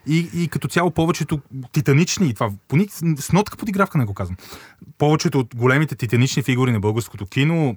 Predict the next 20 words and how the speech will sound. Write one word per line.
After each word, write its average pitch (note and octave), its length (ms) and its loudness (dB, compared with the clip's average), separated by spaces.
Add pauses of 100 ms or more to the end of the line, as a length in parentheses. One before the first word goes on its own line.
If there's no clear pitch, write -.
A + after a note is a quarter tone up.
и, A#2 280 -6 (680)
и B2 120 -10
от G#2 120 -10 (120)
по-близкото E3 680 -2
минало, C#3 580 0
и G2 120 -8
от F2+ 100 -10
по-златната D3+ 560 -2
история, C3 520 0 (600)
а, A2+ 400 0
назад A#2+ 400 2
във A2 120 0
времето C#3 720 2 (200)
са - 380 -2
били D3+ 520 0
ангажирани E3+ 560 6
с - 80 0
каузата D3 440 2
на A2+ 200 4
алкохола E3+ 640 4